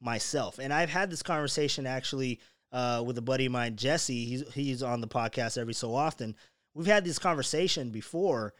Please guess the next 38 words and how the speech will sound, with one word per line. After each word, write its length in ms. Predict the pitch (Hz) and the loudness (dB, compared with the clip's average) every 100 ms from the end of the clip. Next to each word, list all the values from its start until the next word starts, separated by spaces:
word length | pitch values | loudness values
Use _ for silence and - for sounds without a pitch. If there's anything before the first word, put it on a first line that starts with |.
| _ _ - | _ _ -4
um, 480 | 127 123 113 110 101 - | 2 2 2 -4 -10 -8
and 140 | 135 | 4
go 120 | 170 | 8
ahead 180 | 202 214 | 10 8
and 100 | 185 | 6
check 180 | 190 180 | 4 4
out 140 | 175 | 4
his 160 | 165 202 | 2 0
podcast 400 | 139 117 117 110 | -2 -2 -2 -4
where 160 | 120 123 | -2 -2
we 160 | 127 | -2
recently 640 | 113 151 160 139 131 123 - _ _ - | 0 0 0 0 0 0 -4 _ _ -4
had, 340 | 135 131 127 | 2 2 2
uh, 600 | 131 127 123 117 113 110 - | 0 0 2 0 -2 -4 -6
had 260 | 127 131 123 | 0 0 0
the, 460 | 127 123 123 117 117 117 | -2 0 -2 -4 -10 -10
the 120 | 117 | -6
conversation 680 | - 135 123 135 131 127 | -2 0 0 0 0 0
there. 240 | 123 147 113 | 2 2 0
It's 160 | - | -4
a, 160 | 123 113 | -6 -8
it's 160 | 104 - | -10 -8
the 80 | |
Bitecast. 680 | 107 131 143 - 104 107 - | -2 0 0 -2 -4 -4 -8
I 360 | - _ _ _ | -12 _ _ _
believe 180 | 120 123 | -4 -2
it's 120 | 113 | 0
on 160 | 127 117 | -2 -2
Pod, 340 | - 127 127 - | -2 0 -2 -4
Podbean. 560 | - 151 139 113 107 120 _ _ _ _ 117 | 0 0 2 -2 -4 -6 _ _ _ _ 0
Um, 580 | 120 117 110 107 107 - 123 | 2 4 2 0 -6 -12 -2
but 260 | 151 151 - _ _ _ _ _ _ _ _ | 0 0 -2 _ _ _ _ _ _ _ _
yeah, 300 | 135 214 180 | 2 6 6
we 200 | 151 175 | 6 6
had 180 | 165 180 | 6 4
the 60 | 175 | 4
conversation 640 | 180 185 - 147 - 170 | 2 4 2 2 2 0
about, 420 | 139 135 135 139 | 2 4 4 2